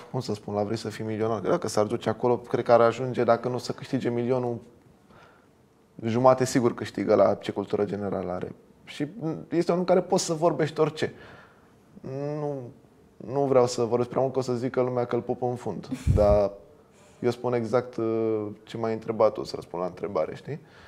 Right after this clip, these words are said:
Și iar, pe de altă parte, este antrenorul meu, Maestru Fâșie, care a fost lângă mine de când eram copil. După cum ți-am spus, Maestru Fâșie a fost și antrenorul lui Cătălin, primul lui antrenor, și acum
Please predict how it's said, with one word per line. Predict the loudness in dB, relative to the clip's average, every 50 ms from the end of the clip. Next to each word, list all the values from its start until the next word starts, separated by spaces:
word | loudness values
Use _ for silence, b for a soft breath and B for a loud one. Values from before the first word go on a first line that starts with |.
| B B B B B B B B B B _ _ _ _ _ _
Și | -18 -16 -10 -2 4
iar, | 6 6 6 4
pe | 2 -4 0 2 2 4
de | 6
altă | 4 4 4 0
parte, | -2 0 2 0 0 0 -4 -6 -6 -6 -4
este | -2 -2 -2 -2 -4
antrenorul | -4 -4 -2 -2 0 0 0 -2
meu, | -2 -4 -6 -8 -12 -12 -8
Maestru | -4 -2 -2 -2 -4 -6 -14
Fâșie, | -12 -10 -8 -8 -6 -2 -2 -2 -2
care | -2 -2 -2 0 0 0 -2 -2 -4 -6 -8 -10 -14 -20 _ -8
a | -4 -4
fost | -2 0 -2 -4 -4 -4
lângă | -8 -6 -4 -2 -2
mine | 0 0 0
de | 0 0
când | 0 -2 -4 -2
eram | 0 2 2 2 0 -2 -10 -6
copil. | -6 -4 -4 -4 -4 -6 -6 -10 -16 -16 -16 -14
După | -12 -10 -6 -4 -4
cum | -4 -6 -8
ți-am | -8 -8 -8
spus, | -6 -8 -8 -8 -8
Maestru | -8 -6 -6 -6 -6 -6 -6 -6
Fâșie | -4 -4 -6 -4 -4 -4 -6
a | -4
fost | -2 -4 -4 -4
și | -4
antrenorul | -6 -6 -8 -8 -6 -2 -2 -2 -2
lui | -2 -4
Cătălin, | -6 -4 -2 -2 -4 -4
primul | -6 -8 -8 -6 -4 -2
lui | -2
antrenor, | -4 -4 -4 -6 -6 -6
și | -6 -6
acum | -4 -4